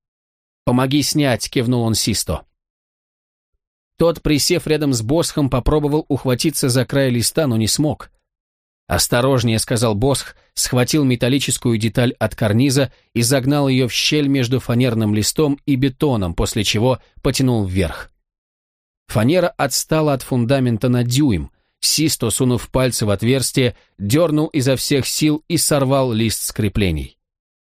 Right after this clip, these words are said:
Отшвырнув обломок карниза, который звякнул о бетон, Босх направил луч фонарика в пространство под полом и увидел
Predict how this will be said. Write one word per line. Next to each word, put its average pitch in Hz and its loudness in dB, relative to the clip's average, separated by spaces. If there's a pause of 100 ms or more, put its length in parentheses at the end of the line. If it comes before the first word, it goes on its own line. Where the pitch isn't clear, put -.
(260)
Отшвырнув 123 2
обломок 143 0
карниза, 123 0
который 113 0
звякнул 104 0
о 92 0
бетон, 139 0 (320)
Босх 131 -2
направил 135 2
луч 143 0
фонарика 131 0
в - -12
пространство 127 0
под - -4
полом 139 0
и 117 -2
увидел 131 0